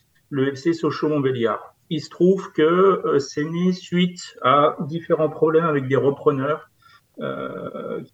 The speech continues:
ont été les groupes, euh, Ledus Tech Pro, euh, qui ont ensuite mis, été mis en gestion au groupe basque Basconia, et puis ensuite, euh,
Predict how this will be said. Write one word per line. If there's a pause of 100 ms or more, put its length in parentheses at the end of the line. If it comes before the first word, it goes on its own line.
ont
été
les
groupes,
euh,
Ledus
Tech
Pro,
euh,
qui
ont
ensuite
mis,
été
mis
en
gestion
au
groupe
basque
Basconia, (460)
et
puis
ensuite,
euh,